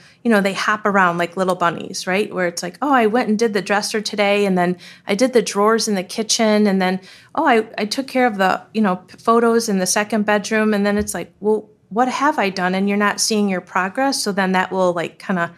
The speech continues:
uh, you know, kinda not continue on in the right direction. So, um, the other thing I like to talk about is your family and friends. Now, we all know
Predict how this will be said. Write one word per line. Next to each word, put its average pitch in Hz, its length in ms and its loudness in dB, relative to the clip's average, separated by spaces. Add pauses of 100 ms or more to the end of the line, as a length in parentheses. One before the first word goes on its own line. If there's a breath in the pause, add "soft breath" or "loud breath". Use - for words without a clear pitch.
(440 soft breath)
uh, 254 480 -2
you 214 80 0
know, 180 160 2
kinda 175 320 0 (420 loud breath)
not 247 360 2
continue 214 540 2
on 185 260 2
in 180 100 -2
the 180 80 -2
right 175 240 -6
direction. - 640 -8 (680)
So, 208 420 2 (420 loud breath)
um, 196 480 4
the 262 100 2
other 320 180 6
thing 208 320 0
I 196 120 2
like 202 220 0
to 196 80 -6
talk 180 320 -2
about 180 500 0
is 175 500 2 (1700 soft breath)
your 233 100 0
family 233 420 4
and 202 160 0
friends. - 400 -4
Now, 202 200 4
we 233 160 2
all 262 160 4
know 180 380 2